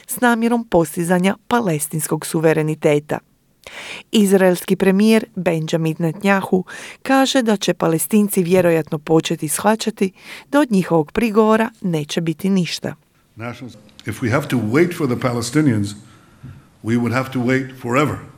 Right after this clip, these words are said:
Speaker 2: Well, no longer. Two things have changed that.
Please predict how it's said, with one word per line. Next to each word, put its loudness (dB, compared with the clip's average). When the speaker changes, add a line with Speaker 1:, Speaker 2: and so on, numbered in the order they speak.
Speaker 2:
Well, 0
no 6
longer. 4
Two 2
things 2
have -4
changed 0
that. -14